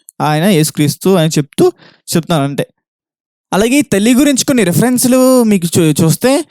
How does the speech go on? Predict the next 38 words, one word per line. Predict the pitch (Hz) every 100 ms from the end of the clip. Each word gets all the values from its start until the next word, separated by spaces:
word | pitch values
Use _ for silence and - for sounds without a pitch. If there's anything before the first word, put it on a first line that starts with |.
| - 196
ఈ |
తల్లి | 214 226 233
ఎక్కడెక్కడ | 160 208 208 247
కనిపించిందంటే | 233 220 196 196 185 196 208 269
కొన్ని | - 254 247 269
కొన్ని | 294 262 262
చోట్ల | 247 175 175
యేసుక్రీస్తు | 202 - 208
వారి | 196
జీవితం | 165 185 202
చెప్తుంటే | 160 - 196 196 240 - - - -
మరి | 170 226
పక్కనే | 214 160 - 220 233
ఉండొచ్చు | 233 226 220 -
అని | 254 240 233 185 -
కొన్ని | 214 220
సందర్భాల్లో | 247 240 226 240 214
చదువుకుంటాం. | 202 208 185 214 185
అలాగే | 185 196 240 277 - - -
ఈమె | 180 175
ఎక్కడ | 196
కనిపించిందంటే | 180 165 - 156 156 233 415 - - 165
యేసుక్రీస్తు | 170 - 175 180 -
వారిని | 190 175 185 233 247 - _ _ _ _ _ _ - -
పన్నెండవ | - 202 233 233 233
ఏట | 190 196 247 240 233 - _ _ _ _ 180
యెరూషలేంలో | 185 170 233 208 196
విడిచింది | 170 - 151 165
కదా, | 214 170
యెరూషలేంలో | 180 180 190 185
వదిలేసి | 160 165 170
వెళ్ళిపోతారు. | 175 180 165 185
అక్కడ | - 180 254
కనిపించిన | 247 226 220 240 - 233
తర్వాత | 202 196 226
మళ్ళీ | 220 202
ఇక్కడ | 208 247
కనిపించింది, | 233 - 170 123